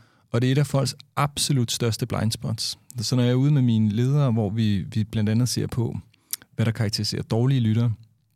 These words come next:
og de kan skrive karakteristika ned, der er ikke en eneste gang, hvor folk de nævner stemmeføringen. Og det er der en årsag til, og det er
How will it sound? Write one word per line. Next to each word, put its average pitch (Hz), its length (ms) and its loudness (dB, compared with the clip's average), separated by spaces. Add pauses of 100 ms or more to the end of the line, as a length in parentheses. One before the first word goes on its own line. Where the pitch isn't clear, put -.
(680)
og 117 80 0
de 104 60 0
kan 101 120 -2
skrive 107 200 0
karakteristika 107 580 -2
ned, 104 180 2 (500)
der 117 60 2
er 120 40 4
ikke 139 180 2
en 139 60 2
eneste 127 340 0
gang, 98 220 -2
hvor 107 140 -2
folk - 300 -4
de 113 60 0
nævner 107 460 2 (400)
stemmeføringen. - 680 -4 (1200)
Og 120 80 0
det 120 80 2
er 123 60 2
der 123 100 2
en 113 80 2
årsag 117 400 -2
til, - 280 -4
og 110 100 -2
det 113 120 0
er 107 60 0